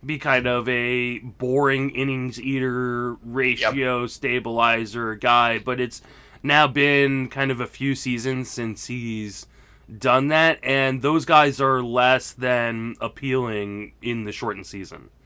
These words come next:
Speaker 2: I agree.
Speaker 1: And so I just don't see, and again, still, I mean, you know, he may now be in, uh, New York with the Mets, but he's still gotta pitch in that Beast East, so he's still gonna go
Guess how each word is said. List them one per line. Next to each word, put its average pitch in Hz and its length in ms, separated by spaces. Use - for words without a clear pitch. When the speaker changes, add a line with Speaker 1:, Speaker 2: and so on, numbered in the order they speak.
Speaker 2:
I 95 100
agree. 107 260
Speaker 1:
And 110 340
so 117 200
I 110 200
just 131 340
don't 120 360
see, 110 880
and 143 140
again, 135 340
still, 139 460
I 135 80
mean, 127 200
you 123 240
know, 117 80
he 123 140
may 131 200
now 123 280
be 120 440
in, 117 360
uh, 113 240
New 127 140
York 143 360
with 120 120
the 123 60
Mets, 156 420
but 135 140
he's 127 80
still 151 220
gotta 135 280
pitch 147 300
in 143 80
that 131 160
Beast 139 280
East, 139 300
so 127 140
he's 120 140
still 190 220
gonna 180 200
go 165 280